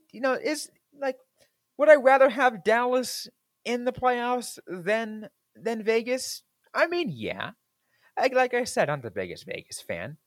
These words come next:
I mean, I don't like Vegas. But doesn't anyone else wanna see the chaos?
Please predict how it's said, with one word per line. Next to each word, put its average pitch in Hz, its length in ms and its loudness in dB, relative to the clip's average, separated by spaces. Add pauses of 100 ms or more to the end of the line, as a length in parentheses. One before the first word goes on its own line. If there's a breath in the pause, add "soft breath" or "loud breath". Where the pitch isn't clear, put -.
(120)
I 175 100 -6
mean, 143 200 -8
I 151 60 0
don't 151 260 -6
like 180 160 -8 (100)
Vegas. - 440 -18 (440)
But 165 300 4 (2750)
doesn't 247 400 0 (100)
anyone 208 460 -2
else 175 540 -4 (680)
wanna 180 360 -2
see 185 400 -8
the 165 80 -6
chaos? 160 840 -8